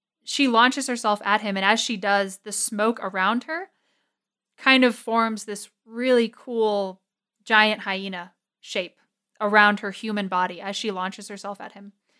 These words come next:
with its teeth open. And as that shape closes in on him, I think he turns around and he hits her really, really hard. And Thalia also goes flying to the ground,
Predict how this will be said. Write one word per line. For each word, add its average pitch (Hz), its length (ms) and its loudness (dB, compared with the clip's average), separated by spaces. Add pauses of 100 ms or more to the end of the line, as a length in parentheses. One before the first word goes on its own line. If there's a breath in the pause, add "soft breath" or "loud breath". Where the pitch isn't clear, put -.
(260)
with 233 180 0
its 208 200 -2
teeth 233 420 -2
open. 190 400 -12 (1080)
And 226 120 2
as 226 180 8
that 262 220 6
shape 240 280 2
closes 220 400 0
in 202 140 -6
on 247 140 4
him, 320 220 0 (960)
I 220 80 -2
think 233 240 0
he 254 160 -4
turns 214 340 -4
around 202 560 0
and 185 560 -8 (220)
he 233 180 -4
hits 226 280 -2
her 185 220 -10
really, 196 520 0 (100)
really 202 260 -2
hard. 175 400 -8 (880)
And 214 160 -6
Thalia 220 360 8
also 214 380 2
goes 190 220 -6
flying 185 320 -6
to 190 100 -16
the 175 80 -14
ground, 175 400 -18